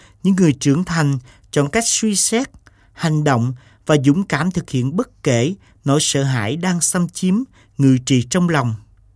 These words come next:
Để làm được điều này, bạn phải có một lòng tin, một chút bản lĩnh, lòng dũng cảm và quyết tâm. Bạn sẽ cảm thấy mọi việc sẽ tốt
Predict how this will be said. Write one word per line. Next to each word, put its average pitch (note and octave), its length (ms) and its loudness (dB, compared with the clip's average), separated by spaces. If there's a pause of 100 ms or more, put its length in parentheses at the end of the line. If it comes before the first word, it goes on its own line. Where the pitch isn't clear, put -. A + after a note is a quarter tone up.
(800)
Để C3 140 4
làm D3+ 320 2
được B2 140 -2
điều C3+ 200 2
này, B2+ 360 0 (480)
bạn A#2 360 0
phải C3+ 160 -6
có F#3 180 0
một D#3+ 240 0
lòng B2+ 200 0 (140)
tin, G3+ 240 2 (520)
một B2+ 180 -2
chút B3 200 -4
bản B2+ 260 -2
lĩnh, C#3 320 0 (400)
lòng C#3 400 2
dũng C#3+ 180 -2
cảm B2+ 360 -6 (320)
và A#2+ 380 -4 (120)
quyết G#3+ 260 -6
tâm. E3+ 200 -2 (1200)
Bạn C3 380 2 (140)
sẽ - 200 -4
cảm C#3 260 -4
thấy G3 200 0
mọi F#3 180 6
việc C3+ 320 2
sẽ - 180 -4
tốt A3 260 -2